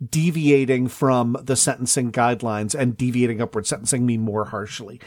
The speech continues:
Um, a Blakely waiver is when a criminal defendant says, "I voluntarily waive my right to go before the jury,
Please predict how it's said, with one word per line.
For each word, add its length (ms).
Um, 300
a 120
Blakely 500
waiver 420
is 460
when 160
a 60
criminal 380
defendant 420
says, 380
"I 180
voluntarily 1080
waive 420
my 160
right 300
to 140
go 180
before 320
the 120
jury, 520